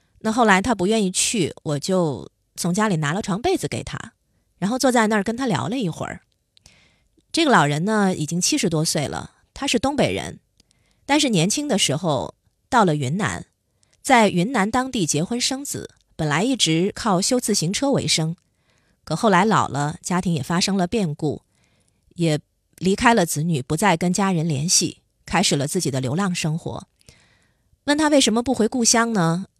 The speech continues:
他说因为故乡也没有人了，离开太久了，还有他连身份证都丢了，流浪久了就再也回不到过去的生活了，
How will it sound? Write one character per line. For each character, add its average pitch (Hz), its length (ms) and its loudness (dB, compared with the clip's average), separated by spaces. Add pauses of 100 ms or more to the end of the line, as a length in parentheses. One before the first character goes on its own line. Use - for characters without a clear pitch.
(300)
他 190 160 -4
说 190 380 4
因 208 140 0
为 214 100 -2
故 202 120 0
乡 202 220 2
也 160 80 0
没 139 160 -2
有 190 140 0
人 127 200 -4
了， 160 320 2 (1080)
离 202 160 0
开 277 160 2
太 262 240 2
久 135 220 -2
了， 65 300 -10 (260)
还 - 160 2
有 220 120 4
他 220 140 0
连 202 420 0
身 294 220 0
份 285 160 -2
证 226 400 0
都 156 120 -4
丢 156 280 -2
了， 113 280 -6 (680)
流 202 140 2
浪 302 200 2
久 160 200 0
了 139 300 -2
就 185 160 -2
再 220 200 2
也 143 100 0
回 143 240 -4
不 190 100 -6
到 196 140 2
过 175 180 -2
去 - 140 -4
的 147 100 -4
生 170 220 -6
活 - 180 -10
了， - 240 -12